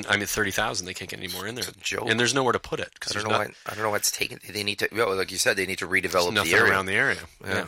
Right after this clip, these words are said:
Speaker 1: So I'm just thinking as a long-term project, the
Speaker 2: Mm-hmm.
Speaker 1: Chelsea project that Abramovich has come in and done, I think he's gonna maybe even sell it and just be like, "I'm outta here."
Speaker 2: There's talks about that.
Speaker 1: Yeah,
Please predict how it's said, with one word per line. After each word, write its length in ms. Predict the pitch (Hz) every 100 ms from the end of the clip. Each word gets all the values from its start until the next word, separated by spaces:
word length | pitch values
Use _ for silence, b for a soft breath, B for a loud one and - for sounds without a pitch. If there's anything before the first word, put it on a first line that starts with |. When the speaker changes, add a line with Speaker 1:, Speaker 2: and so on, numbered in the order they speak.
| -
Speaker 1:
So 180 | - 139
I'm 180 | 147
just 160 | 185 170
thinking 420 | 151 135 135 120
as 220 | 113 117
a 60 | 113
long-term 560 | 107 110 123 131 131 107
project, 440 | 107 113 127 104
the 60 | 104
Speaker 2:
Mm-hmm. 80 |
Speaker 1:
Chelsea 340 | 101 98 92 104
project 400 | 113 110 117 -
that 100 | 98
Abramovich 420 | 92 95 98 107 -
has 60 |
come 160 | - 107
in 80 | 104
and 140 | 95
done, 300 | 92 98 160 - B B
I 80 | 120
think 200 | 131 110
he's 240 | 117 117
gonna 280 | - 110 110 107
maybe 280 | 104 101
even 240 | 107 107 101
sell 280 | - 107 120
it 120 | 135
and 80 | 107
just 140 | 90
be 80 | -
like, 160 | 95 92
"I'm 100 | 95
outta 160 | 101
here." 200 | 113 123
Speaker 2:
There's 100 | 139
talks 380 | - 127 135 -
about 200 | 98 90
that. 240 | 95 90 101
Speaker 1:
Yeah, 200 | 123